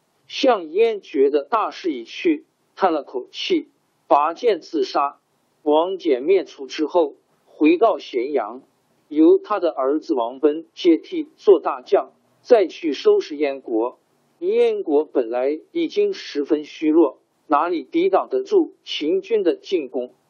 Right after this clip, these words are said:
公元前两百二十二年，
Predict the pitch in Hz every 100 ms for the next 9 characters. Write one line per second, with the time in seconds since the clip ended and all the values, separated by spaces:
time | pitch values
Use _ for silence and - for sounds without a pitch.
0 | _ _ _ - 269 262 170 143 - 135
1 | 123 143 _ _ - 139 135 156 147 -
2 | _ - 170 135 - 170 170 117 110 120